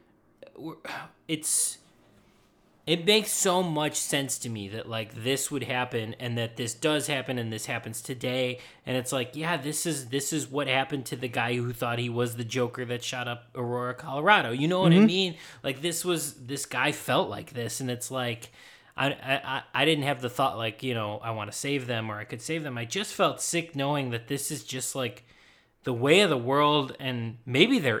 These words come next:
Speaker 1: isn't a way to change it either. You
Speaker 2: No,
Speaker 1: know, I
Speaker 2: I,
Speaker 1: don't know the way to
Speaker 2: I
Speaker 1: change it.
Speaker 2: completely disagree with it. It's a white male in shining armor.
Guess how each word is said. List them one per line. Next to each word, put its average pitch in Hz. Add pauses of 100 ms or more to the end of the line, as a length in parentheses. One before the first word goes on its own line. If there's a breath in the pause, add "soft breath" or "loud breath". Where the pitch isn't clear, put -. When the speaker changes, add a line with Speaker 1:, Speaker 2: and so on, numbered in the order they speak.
Speaker 1:
isn't 127
a 101
way 98
to 101
change -
it 104
either. 120 (200)
You 165
Speaker 2:
No, 165
Speaker 1:
know, 170 (120)
I 165
Speaker 2:
I, -
Speaker 1:
don't 208
know 214
the 131
way 117
to 110
Speaker 2:
I 131
Speaker 1:
change 151
it. -
Speaker 2:
completely 202
disagree 208
with 156
it. 135
It's 139
a 135
white 135
male 151
in 135
shining 127
armor. 127